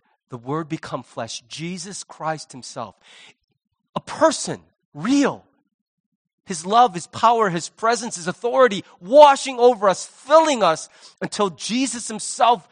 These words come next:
becomes that fuel that drives our spiritual lives. And we don't need just a little of Him. We don't need just a little of His Word. We need a lot of it because the weight we're trying to pull out of orbit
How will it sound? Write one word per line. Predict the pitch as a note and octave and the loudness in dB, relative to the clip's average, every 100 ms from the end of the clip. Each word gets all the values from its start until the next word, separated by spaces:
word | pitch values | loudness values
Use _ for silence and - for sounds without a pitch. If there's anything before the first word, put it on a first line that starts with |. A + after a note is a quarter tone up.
| _ | _
becomes | F#3 - - A#3 G#3 | -12 -8 -4 -4 -4
that | F3+ D#3 | -4 -4
fuel | _ - A3+ F3+ A#2+ F2+ _ _ _ _ - | _ -12 -8 -8 -10 -16 _ _ _ _ -10
that | D3+ | -10
drives | - E3 D#3+ D3+ | -4 -2 -2 -2
our | C3 | -10
spiritual | - - D3 A#2+ B2+ | -12 -12 -12 -12 -16
lives. | A2+ A2+ A2+ _ _ _ _ _ _ _ _ _ _ _ _ _ - | -20 -20 -20 _ _ _ _ _ _ _ _ _ _ _ _ _ -14
And | E3 | -8
we | A#3 | -4
don't | C#4 | -2
need | C4 A#3+ | -4 -8
just | A#3 - | -6 -4
a | |
little | G3+ F#3 A#3+ C4 B3 A#3 | -2 -2 -2 2 4 4
of | F3+ | 0
Him. | C#3+ E3 C3+ D3 _ _ _ | -2 -6 -6 -12 _ _ _
We | G3 | -4
don't | A#3 | -4
need | A3+ G3+ | -4 -8
just | G3+ - | -10 -8
a | |
little | F3 F3 G#3+ G3+ | -10 -8 -8 -8
of | D#3+ | -8
His | D3 D3+ | -12 -12
Word. | D#3 - _ - | -12 -12 _ -8
We | E3+ | -4
need | G#3+ G3+ D#3+ | -4 -4 -4
a | |
lot | C3 C#3 D3+ D#3 | -4 0 2 2
of | B2 | -4
it | A#2 | -16
because | C3 - D3+ A2+ | -18 -10 -10 -10
the | B2+ | -16
weight | A#2+ C3 E3+ G#3+ D#3 | -6 -2 -2 -4 -12
we're | D#3 | -14
trying | - D#3 | -8 -8
to | C#3 | -8
pull | - E3 | -6 -2
out | D3 D3 | 0 -2
of | D#3 | -4
orbit | D3+ D3+ C3 | -8 -8 -10